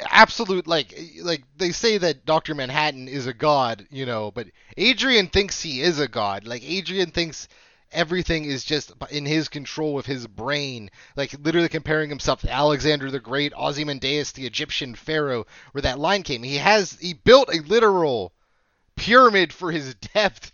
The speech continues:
in the Antarctic after his crowning achievement of destroying twenty cities.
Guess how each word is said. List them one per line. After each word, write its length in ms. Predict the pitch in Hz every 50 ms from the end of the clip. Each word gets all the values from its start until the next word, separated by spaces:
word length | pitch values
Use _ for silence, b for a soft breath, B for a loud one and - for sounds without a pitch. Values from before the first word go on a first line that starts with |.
| B B B
in 140 | 165 160 165
the 180 | 165 175 156
Antarctic 760 | 175 180 170 - - - 180 190 196 196 160 147 127 - - B 156 151 B
after 240 | 143 165 - - 143
his 180 | 185 175 -
crowning 460 | - - - 202 180 175 185 180 170
achievement 520 | 160 143 - - 170 180 170 131 170 160 151
of 80 | 143
destroying 800 | 120 143 135 - - - 131 143 156 160 165 165 160 147 135 b b b b b _
twenty 380 | - 156 170 175 170 160 147
cities. 720 | - - - 175 175 143 117 92 82 78 82 - - -